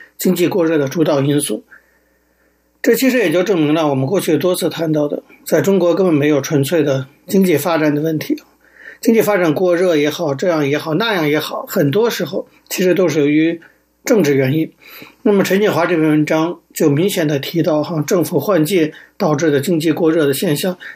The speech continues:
点出了政治跟经济之间的这种串联的关系。陈锦华在他的文章中还提到，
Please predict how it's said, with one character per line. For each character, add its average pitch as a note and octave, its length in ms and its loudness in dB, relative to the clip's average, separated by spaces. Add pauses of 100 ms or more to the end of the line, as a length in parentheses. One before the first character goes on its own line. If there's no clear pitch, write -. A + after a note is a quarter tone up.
(100)
点 D#3+ 240 2
出 G3 180 0
了 D#3+ 200 0 (220)
政 F#3 220 2
治 D3 160 2
跟 E3 180 -2
经 F3 200 0
济 D#3 100 2
之 F3 180 0
间 F3 200 2
的 D3 100 2
这 E3+ 100 -6
种 C#3 160 0
串 C3+ 160 -2
联 D3+ 160 2
的 F3 100 2
关 G3+ 220 0
系。 - 220 -8 (2250)
陈 F#3+ 160 2
锦 F#3+ 100 4
华 D#3+ 200 0
在 F3 100 0
他 F3 80 -2
的 E3+ 80 2
文 D3+ 140 0
章 D#3+ 160 0
中 E3 100 0
还 E3 100 0
提 D3+ 220 -2
到， C#3+ 260 0